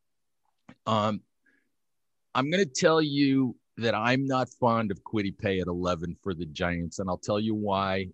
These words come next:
And then, and then you can, y-, you can give me your reasoning for making that pick. I see the, I see the player. I see a guy that I think is a high motor guy,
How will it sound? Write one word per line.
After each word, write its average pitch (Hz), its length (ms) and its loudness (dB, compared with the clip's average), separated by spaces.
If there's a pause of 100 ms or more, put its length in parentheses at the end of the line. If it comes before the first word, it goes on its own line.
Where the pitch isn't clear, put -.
(120)
And 95 200 -4
then, 98 320 -2
and 92 160 -2
then 98 160 -2
you 104 140 0
can, 95 480 -4 (260)
y-, 107 220 -4
you 101 160 -4
can 98 180 -6
give 92 240 -4
me 95 120 -2
your 92 260 -2
reasoning 92 600 -4 (180)
for - 180 -6
making 90 460 -2
that 87 200 -4 (100)
pick. 85 180 -2 (600)
I 131 220 8
see 147 340 4
the, 143 100 2 (240)
I 139 220 8
see 160 320 4
the 143 100 4
player. 101 600 4 (760)
I 127 280 6
see 139 440 6
a 127 60 8
guy 113 400 6
that 101 180 4
I 92 160 2 (220)
think 143 440 4 (320)
is 123 240 8
a 98 80 4
high 120 300 6
motor 120 420 8
guy, 107 520 4